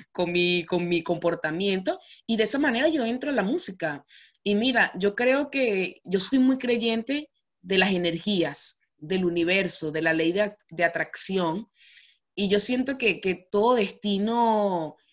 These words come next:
tiene un propósito, y que hay un pro-, hay un,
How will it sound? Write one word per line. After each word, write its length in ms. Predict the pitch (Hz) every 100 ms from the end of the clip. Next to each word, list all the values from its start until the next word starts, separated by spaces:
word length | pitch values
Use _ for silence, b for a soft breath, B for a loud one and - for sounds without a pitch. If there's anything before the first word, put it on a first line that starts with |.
| _
tiene 260 | - 208 226
un 100 | 233
propósito, 800 | 220 220 226 214 170 151 143 135 -
y 160 | 190
que 160 | 185 185
hay 160 | 180 220
un 140 | 226
pro-, 240 | 208 208 - -
hay 240 | 180 214
un, 380 | 233 240 233